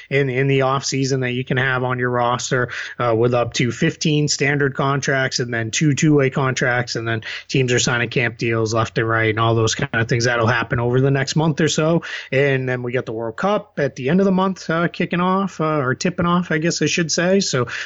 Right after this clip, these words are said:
so that'll be happening. And then that's gonna kinda lead us right into N B A training camps opening, 'cause media day will be about a week after the World Cup ends. So it's,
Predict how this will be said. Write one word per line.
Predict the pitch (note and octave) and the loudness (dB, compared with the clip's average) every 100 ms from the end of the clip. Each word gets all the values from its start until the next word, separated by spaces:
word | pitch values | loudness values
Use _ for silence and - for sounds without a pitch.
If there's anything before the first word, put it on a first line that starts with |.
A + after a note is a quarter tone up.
| - | -6
so | B2 | -2
that'll | B2 D3 | 2 4
be | D#3 | 4
happening. | D#3+ D#3+ D#3+ E3 D#3+ | 4 2 0 -2 0
And | C3+ A#2+ | -2 -4
then | A#2+ | -6
that's | A#2+ C#3+ - | -4 -4 -2
gonna | F3+ D#3+ | -2 -2
kinda | E3+ E3+ - | -2 -2 -2
lead | D#3 E3+ | 0 2
us | E3+ - | 2 0
right | B2+ C#3+ E3 | -2 0 2
into | F3 F3+ F3 | 2 0 0
N | D#3 E3+ | 0 2
B | F3 | 2
A | E3+ E3+ | 2 2
training | - E3+ F#3+ | 0 2 2
camps | E3+ B2 G2 - - - - | 2 -2 -4 -10 -14 -14 -2
opening, | C3 A2+ A#2 A2 | 0 2 0 0
'cause | A#2+ | -2
media | A#2 B2 B2+ B2+ | 0 2 2 2
day | B2 A#2+ | 2 2
will | A#2 A2+ | 2 2
be | A#2 | 2
about | A2 A2+ A2 | 2 2 0
a | |
week | G#2+ A#2 B2 | 0 0 0
after | B2 A#2+ - B2+ A#2+ | -2 -2 -2 -2 0
the | |
World | A2+ A#2+ A#2+ | 2 2 0
Cup | B2 A#2+ | -2 -2
ends. | A#2+ B2+ G#2+ - | 0 0 0 0
So | A2+ A2 | 2 2
it's, | G#2+ G#2+ | 2 0